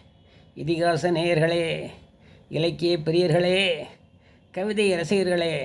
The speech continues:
உங்கள் அத்தனை பேருக்கும் முனுகை ராமச்சந்திரனின் முதன்மையான வணக்கம். ஏற்கனவே ஒரு முறை நாம் ஊமை கவிஞர் சுரதாயை பற்றி,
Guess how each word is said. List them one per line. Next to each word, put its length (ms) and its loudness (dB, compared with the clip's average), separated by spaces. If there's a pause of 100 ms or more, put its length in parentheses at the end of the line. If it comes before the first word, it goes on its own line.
(680)
உங்கள் 260 2
அத்தனை 320 0
பேருக்கும் 420 0 (920)
முனுகை 300 2 (140)
ராமச்சந்திரனின் 720 -4 (840)
முதன்மையான 500 0 (120)
வணக்கம். 380 -4 (1700)
ஏற்கனவே 500 -2
ஒரு 180 -2
முறை 200 -2 (1040)
நாம் 300 0
ஊமை 200 0
கவிஞர் 400 -2
சுரதாயை 380 0
பற்றி, 340 -4